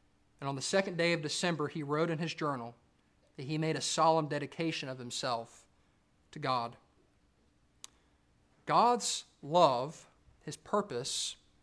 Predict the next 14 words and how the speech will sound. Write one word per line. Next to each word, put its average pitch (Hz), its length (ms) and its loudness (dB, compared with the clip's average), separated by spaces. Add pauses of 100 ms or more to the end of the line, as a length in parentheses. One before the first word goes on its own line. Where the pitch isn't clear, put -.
(420)
didn't 190 340 0
work 147 400 2
according 160 480 -2
to 147 120 -10
Mister 156 400 -4
Judson's 135 680 -6
timetable. 123 640 -8 (1120)
He 160 140 -4
had 190 200 6
great 180 260 6
dreams 185 400 0
for 160 180 -2
his 147 120 -4
son, 151 480 -2